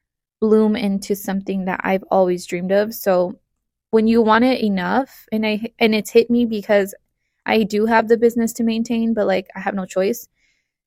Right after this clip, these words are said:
And that's sometimes what it takes. You, like, have no choice, but sometimes you just want something enough and you're tired of not doing it or not having that thing that you're gonna do whatever it takes. And that's what people say, like, I would hear always, <laughs> and it just all hits me because I'm like, "Wow, like, it's true. If you really want something, like, you have to stay hungry."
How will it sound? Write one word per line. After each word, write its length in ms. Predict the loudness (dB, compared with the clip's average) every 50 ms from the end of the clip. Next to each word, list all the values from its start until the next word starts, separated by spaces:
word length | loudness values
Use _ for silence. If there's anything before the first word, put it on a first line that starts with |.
| _ _ _ -2
And 120 | 0 2 2
that's 140 | 2 2
sometimes 320 | 2 0 2 2 2 2 2
what 100 | 2 0
it 100 | 0 0
takes. 260 | -2 -4 -4 -4 -4
You, 80 | -4 -4
like, 100 | -4 -2
have 140 | -2 -4
no 100 | -4 -4
choice, 300 | -4 -2 -2 -2 -2 -2 -6
but 120 | -8 -8
sometimes 760 | -6 -4 -2 0 0 0 -2 -2 -2 0 0 0 -2 -2 -4
you 100 | -6 -4
just 200 | -4 -4 -2 -2
want 200 | -4 -4 -4 -6
something 340 | -8 -10 -10 -8 -8 -8 -8
enough 280 | -8 -8 -8 -10 -10
and 80 | -8 -10
you're 80 | -10 -10
tired 400 | -8 -4 -2 0 0 0 -2 -4
of 60 | -4
not 240 | -4 -6 -6 -6 -6
doing 260 | -6 -6 -6 -6 -8
it 100 | -8 -8
or 60 | -8
not 200 | -8 -8 -10 -12
having 400 | -12 -10 -8 -6 -6 -6 -6 -6
that 220 | -8 -10 -10 -12
thing 400 | -12 -10 -8 -6 -4 -4 -4 -6 -8 _ _ _ _ _ _ _ _ _ _ _ _ _ _ _ _ _ -8 -2
that 160 | 2 2 6
you're 140 | 6 6 6
gonna 180 | 6 6 4 4
do 140 | 2 2
whatever 340 | 2 4 2 2 0 0 -4
it 100 | -6 -4
takes. 280 | -6 -6 -6 -6 -8 -8
And 120 | -6 -4
that's 220 | -4 -4 -6 -4 -2
what 220 | 0 0 -2 -2 _ _ _ _ _ _ _ _ _ -4
people 260 | -4 -4 -2 -2 -4
say, 320 | -4 -2 0 0 2 2 2
like, 300 | 0 -2 -2 -4 -12 -20 -20 _ _ -20 _ _ _ _ _ _
I 100 | -4 -2
would 120 | -2 -2 -2
hear 240 | 0 0 0 0 2
always, 460 | 4 4 4 6 4 2 2 0 -2 -2
<laughs> 20 |
and 80 | 0 0
it 100 | 0 2
just 200 | 2 0 2 4
all 240 | 6 8 8 8 6
hits 300 | 6 2 0 0 0 -2
me 140 | -2 0 0
because 280 | -2 -2 -4 -4 -4
I'm 120 | -4 -4 -4
like, 200 | -6 -6 -4 -2
"Wow, 180 | 0 0 0
like, 140 | 0 -2 -4
it's 200 | -4 -8 -10 -10
true. 240 | -8 -4 -2 -2 -2 -2
If 60 | -4
you 100 | -6 -4
really 240 | -2 -2 -2 -2 -2
want 240 | -4 -4 -6 -8 -8
something, 260 | -8 -10 -6 -6 -6
like, 180 | -6 -6 -6 -6
you 80 | -6
have 180 | -6 -6 -8 -8
to 80 | -10 -14
stay 260 | -12 -8 -6 -6 -4
hungry." 560 | -4 -6 -6 -6 -8 -6 -6 -6 -6 -6 -8